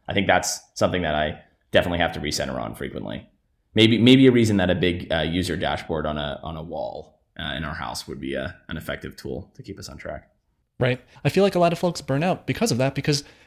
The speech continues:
Speaker 2: they might think, like, "Okay, during the day I'll focus on what users want, but then at night or the weekends I'll focus on, like, what I want." And bef-, before you know it, you're putting in, like, eighty-hour weeks.
Speaker 1: Yeah, no, uh, yeah, it's, it's definitely kind of the development, the management process of all this development is, like, a whole nother thing. And I think that,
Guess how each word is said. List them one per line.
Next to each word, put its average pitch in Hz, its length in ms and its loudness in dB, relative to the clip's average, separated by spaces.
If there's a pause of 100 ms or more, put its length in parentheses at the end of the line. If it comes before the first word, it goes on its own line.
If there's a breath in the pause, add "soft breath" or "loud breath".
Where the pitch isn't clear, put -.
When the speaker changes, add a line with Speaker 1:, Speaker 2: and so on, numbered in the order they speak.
(140 loud breath)
Speaker 2:
they 170 100 6
might 175 200 4
think, 180 200 0
like, 135 160 0
"Okay, 139 200 0
during 139 200 0
the 123 80 0
day 160 140 0
I'll 123 140 0
focus - 360 -4
on 110 140 0
what 110 140 -4
users 123 280 0
want, 107 200 -2
but 123 100 -2
then 139 100 4
at 113 120 0
night 151 280 2
or 131 60 -2
the 120 80 -2
weekends 123 400 -2
I'll 123 80 0
focus 123 340 -4
on, 117 120 0
like, 117 120 -2
what 127 120 0
I 139 100 0
want." 117 180 0
And 127 80 -2
bef-, 135 360 -4
before 156 200 -2
you 143 80 2
know 180 120 2
it, 147 60 0
you're 143 100 -4
putting 139 240 0
in, 127 80 0
like, 120 160 -2
eighty-hour 113 320 -2
weeks. 123 260 -4 (220)
Speaker 1:
Yeah, 80 300 -2 (100)
no, 87 340 0
uh, 92 40 2
yeah, 92 180 4
it's, - 240 -4
it's 85 260 -4
definitely 107 720 0 (240)
kind 92 140 -2
of 90 60 -4 (100)
the - 100 -12 (200)
development, 107 640 0
the 110 80 0
management 120 500 2
process 90 360 -2
of 87 100 -8
all 82 120 -4
this 85 140 -6
development 78 440 -8
is, 76 120 -12
like, 78 140 -12
a - 40 -16
whole 82 180 -10
nother 76 240 -10
thing. 67 260 -14
And 69 100 -16
I 73 60 -16
think 90 220 -8
that, - 320 -6